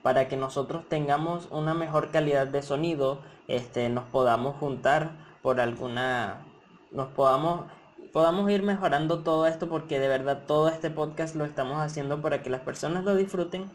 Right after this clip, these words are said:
y que, pues, todos puedan ver qué es lo que nosotros opinamos de las películas y de las series que estamos contando. Así que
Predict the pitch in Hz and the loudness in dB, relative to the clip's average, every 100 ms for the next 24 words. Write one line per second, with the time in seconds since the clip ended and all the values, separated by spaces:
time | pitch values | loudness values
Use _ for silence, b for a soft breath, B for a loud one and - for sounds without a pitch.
0 | B B 147 135 - 131 123 127 127 - | B B -8 -6 0 0 2 -2 -8 -20
1 | _ - - 143 143 147 147 156 156 156 | _ -14 0 0 2 4 6 4 2 -4
2 | - 151 151 156 156 147 143 147 160 156 | 0 2 4 2 0 2 2 2 -4 -2
3 | 165 160 156 139 139 139 165 160 139 139 | -2 -2 -4 -4 -4 -4 -6 -4 -4 -2
4 | 165 185 185 180 185 185 180 185 175 165 | -2 0 0 0 -2 -2 -2 -2 -2 -2
5 | 147 127 - 131 139 147 - 131 127 - | 0 -2 -2 -4 -4 -6 -4 -4 -4 -4
6 | 131 113 104 - - - B B B B | -6 -4 -10 -12 -20 -20 B B B B
7 | - 123 139 - 156 107 - | -4 -2 -4 -2 -2 -2 -6